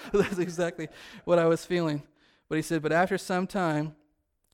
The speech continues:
you'll be taking long, smooth strokes and making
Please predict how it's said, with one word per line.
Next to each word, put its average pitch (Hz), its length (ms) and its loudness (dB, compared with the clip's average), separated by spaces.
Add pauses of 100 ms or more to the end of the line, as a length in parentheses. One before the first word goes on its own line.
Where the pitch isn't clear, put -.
(140)
you'll 170 160 0
be 151 80 -2
taking 156 360 -2
long, 160 360 2
smooth 156 420 -4
strokes 135 560 -8
and 143 100 -8
making 151 460 -6